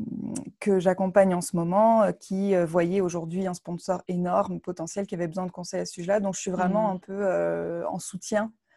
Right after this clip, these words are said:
Speaker 1: sur
Speaker 2: Ouais.
Speaker 1: toute l'organisation. Euh, voilà. Et je suis en train de finaliser une formation en ligne, euh, pour, euh,
Speaker 2: Génial.
Speaker 1: voilà,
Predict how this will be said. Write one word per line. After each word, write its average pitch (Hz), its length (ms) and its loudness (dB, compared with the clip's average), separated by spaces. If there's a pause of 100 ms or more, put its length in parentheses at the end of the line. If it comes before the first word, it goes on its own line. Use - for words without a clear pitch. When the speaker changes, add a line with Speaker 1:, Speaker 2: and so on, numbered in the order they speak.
(140)
Speaker 1:
sur 202 180 -4
Speaker 2:
Ouais. 190 60 -6
Speaker 1:
toute 196 140 -8
l'organisation. 180 840 -4 (1000)
Euh, 190 480 -4 (320)
voilà. 185 320 0
Et 202 200 2
je 190 120 -4
suis 202 320 -6
en 180 120 -4
train 190 180 -10
de 185 60 -8
finaliser 170 500 -8
une 190 120 -6
formation 175 540 -10
en 175 40 -4
ligne, 180 260 -4 (920)
euh, 202 520 -8 (160)
pour, 185 380 -2
euh, 170 100 0
Speaker 2:
Génial. 185 600 -4 (100)
Speaker 1:
voilà, 185 380 -8